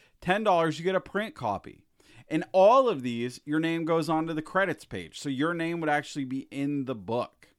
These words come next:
thirteen bucks, you get the print and digital copy. And then when you go up from there, you get a bunch of cool, like, custom art. There's mini prints. There's art from Ben. There's art from John. There are sketch covers.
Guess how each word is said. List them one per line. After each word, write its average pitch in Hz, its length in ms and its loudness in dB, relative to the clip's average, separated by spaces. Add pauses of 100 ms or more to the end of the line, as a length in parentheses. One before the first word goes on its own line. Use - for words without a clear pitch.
(760)
thirteen 151 520 2
bucks, 147 280 0
you 127 60 -8
get 123 100 -4
the 113 100 -8
print 131 380 -8
and 135 240 -4
digital 147 320 -4
copy. 143 440 -2
And 139 140 -6
then 170 120 -4
when 185 120 -6
you 175 60 -6
go 156 140 -2
up 147 120 0
from 127 180 -4
there, 123 160 -2
you 135 160 -2
get 135 120 0
a 117 40 0
bunch 120 300 -6
of 131 100 -12
cool, 139 260 -4
like, 104 200 -6
custom 117 400 -10
art. 110 160 -6
There's 95 200 -10
mini 147 340 2
prints. 143 540 -4 (280)
There's 113 300 -4
art 117 260 -4
from 95 360 -12
Ben. 143 600 2 (380)
There's 113 300 -6
art 113 260 -4
from 98 300 -10
John. 143 840 0 (300)
There 113 180 -2
are 90 40 -12
sketch - 600 -2
covers. 143 500 0